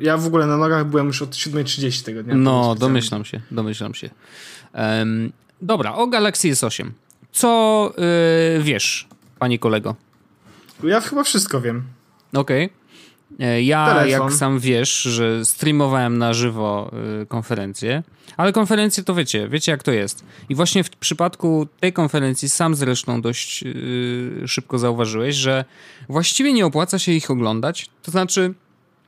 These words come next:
Speaker 2: jeżeli tam nie jesteś, to przeżycie tego wszystkiego, y, nie ma większego sensu, bo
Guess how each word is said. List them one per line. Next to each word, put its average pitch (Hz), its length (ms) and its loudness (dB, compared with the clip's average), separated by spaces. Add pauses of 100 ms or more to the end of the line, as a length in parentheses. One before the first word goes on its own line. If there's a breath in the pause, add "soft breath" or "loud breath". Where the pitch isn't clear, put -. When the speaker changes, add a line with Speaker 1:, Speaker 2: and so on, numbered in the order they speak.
(340)
Speaker 2:
jeżeli 143 340 2
tam 196 200 0
nie 160 180 2
jesteś, 147 460 -4 (180)
to 156 100 -2
przeżycie 180 540 -2
tego 139 360 0
wszystkiego, 156 680 -2 (260)
y, 185 40 -2
nie 175 400 -4
ma 202 120 0
większego 180 400 0
sensu, 135 400 0
bo 175 260 2